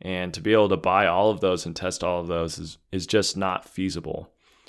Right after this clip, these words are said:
So this is where another very important skill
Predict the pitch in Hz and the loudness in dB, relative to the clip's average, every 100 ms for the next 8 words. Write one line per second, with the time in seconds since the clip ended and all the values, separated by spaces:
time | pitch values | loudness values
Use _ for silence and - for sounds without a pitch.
0 | _ _ - _ _ - 117 151 170 123 | _ _ -20 _ _ 0 6 6 6 4
1 | 110 104 101 95 98 107 117 107 92 82 | 6 8 8 6 4 4 6 6 4 0
2 | 78 - - 92 113 117 110 95 110 92 | -8 -16 -14 0 6 6 4 2 0 0
3 | 87 - - 92 85 82 85 | -2 -4 0 0 2 0 -4